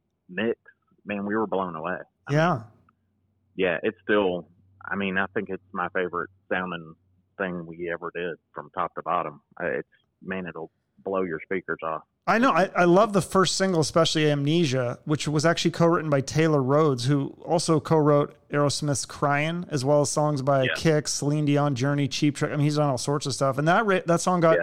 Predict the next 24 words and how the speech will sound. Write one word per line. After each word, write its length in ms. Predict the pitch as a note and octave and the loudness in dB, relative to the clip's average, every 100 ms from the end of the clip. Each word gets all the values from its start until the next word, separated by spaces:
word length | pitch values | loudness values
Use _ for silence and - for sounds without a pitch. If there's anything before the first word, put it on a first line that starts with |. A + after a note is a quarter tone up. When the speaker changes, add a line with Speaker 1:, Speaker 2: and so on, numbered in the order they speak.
| - | 0
Speaker 1:
Yeah. 60 | D#3 | 2
Speaker 2:
airplay 580 | D#3 D3+ D#3 D3+ D#3 D#3+ | 2 2 4 4 4 2
on 100 | D3 | 2
radio 400 | D3 C#3+ C#3+ D3 | 2 2 2 2
and 220 | C#3+ D3 | 2 0
on 140 | C#3+ | -2
M 120 | C#3+ C#3 | -2 -4
T 140 | C#3+ | -4
V. 280 | C3 C3+ C3+ - - - - _ - | -2 -4 -6 -10 -20 -20 -20 _ -2
Um, 400 | C#3+ C#3+ C#3 C3 _ - - - | 2 2 0 -6 _ -16 -16 -10
so, 160 | - | 0
but 160 | E3+ F#3 | 4 4
again, 260 | F3+ G3+ F3+ | 4 4 4
it 40 | |
was 140 | E3 D3 | 4 4
around 240 | D#3+ F#3+ | 4 2
this 100 | F3+ | 2
time 240 | - E3+ | 0 0
the 80 | D3+ | 0
grunge 480 | A#2+ B2+ D#3+ E3+ D#3+ | -2 0 2 2 2
thing 240 | - D#3 | 0 0
started 320 | D3 D3+ D3 D3 | 0 2 2 2
taking 300 | D3 C#3 C#3 | 0 0 2
off. 280 | C#3+ C#3+ | 2 0